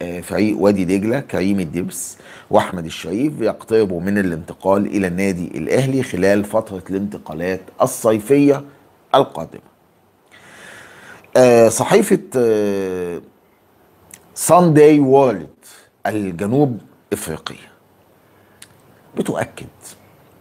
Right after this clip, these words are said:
أن أيام بيتسو موسيماني في النادي الأهلي أصبحت معدودة،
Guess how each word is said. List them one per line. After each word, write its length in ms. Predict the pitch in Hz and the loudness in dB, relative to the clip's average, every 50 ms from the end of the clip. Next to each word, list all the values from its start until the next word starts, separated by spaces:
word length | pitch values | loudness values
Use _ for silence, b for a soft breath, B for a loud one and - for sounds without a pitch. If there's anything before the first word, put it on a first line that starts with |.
| _ _ _ _ _ _ _ _ _ _ _ _ _ _ _ _ _ - - B B B B B B B B B B B B - | _ _ _ _ _ _ _ _ _ _ _ _ _ _ _ _ _ -20 -20 B B B B B B B B B B B B 0
أن 140 | 120 127 127 | 2 4 4
أيام 640 | 120 - 123 123 117 120 127 120 113 104 90 82 78 - - _ _ _ _ _ _ _ _ _ _ - | 4 2 2 2 4 4 4 4 2 0 -2 -8 -12 -14 -20 _ _ _ _ _ _ _ _ _ _ -4
بيتسو 320 | - 131 127 - - 104 90 | -4 -4 -4 -4 -10 -12 -12
موسيماني 720 | 87 90 87 - - 95 92 90 87 82 78 78 73 71 69 - _ _ _ | -10 -12 -12 -12 -10 -8 -8 -6 -6 -8 -10 -12 -14 -18 -20 -20 _ _ _
في 100 | - - | -14 -10
النادي 380 | 90 87 87 92 90 80 85 80 | -8 -6 -4 -4 -4 -6 -6 -6
الأهلي 540 | 71 - 104 117 107 101 104 110 107 104 104 - - _ _ _ _ _ - | -6 -2 -2 -2 -2 -2 -4 -4 -4 -6 -10 -12 -18 _ _ _ _ _ -12
أصبحت 500 | - - - - 76 90 90 - - 87 87 - - - - - - - - | -12 -10 -10 -10 -10 -10 -10 -10 -10 -12 -12 -14 -20 -20 -20 -20 -20 -12 -6
معدودة، 440 | 92 80 67 62 - - - - - | -6 -6 -6 -6 -14 -18 -20 -20 -20